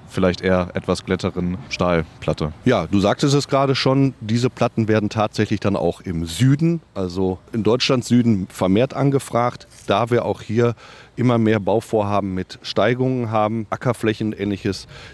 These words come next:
Speaker 2: die wir dann hier dann auch verlegen, um eben da den Ansprüchen gerecht zu werden.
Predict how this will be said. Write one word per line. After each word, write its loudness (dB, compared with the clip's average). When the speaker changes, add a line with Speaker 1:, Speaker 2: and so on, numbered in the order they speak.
Speaker 2:
die 2
wir 2
dann 0
hier -2
dann -6
auch -10
verlegen, -2
um -4
eben -2
da 0
den -2
Ansprüchen -6
gerecht -6
zu -6
werden. -8